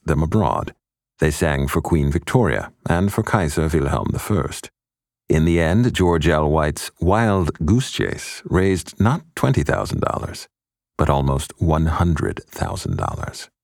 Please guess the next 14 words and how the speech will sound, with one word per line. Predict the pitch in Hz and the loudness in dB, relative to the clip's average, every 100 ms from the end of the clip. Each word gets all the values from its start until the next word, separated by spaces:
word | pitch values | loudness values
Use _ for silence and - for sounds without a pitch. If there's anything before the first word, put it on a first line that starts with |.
| _ _ _ _ _ _ _ _ | _ _ _ _ _ _ _ _
The | - | -2
tour | 76 110 107 71 78 110 | 2 2 4 2 2 0
saved | - 95 82 76 73 - | 0 2 2 2 -2 -8
Fisk | - 87 80 - | 0 0 0 -4
University, | - 64 60 65 60 - 50 - _ _ _ - | -2 0 0 0 -2 -4 -4 -6 _ _ _ -2
but | 90 | 2
more | 87 127 147 | 4 4 4
than | 101 80 | 4 2
that, | 65 - - - _ _ _ | 0 -2 -8 -16 _ _ _
it | 69 | -2
preserved | - 67 78 73 71 | 0 2 2 2 2
an | - | 0
art | - 90 - | 2 0 -2
form. | - 58 50 50 | -2 -2 -2 -6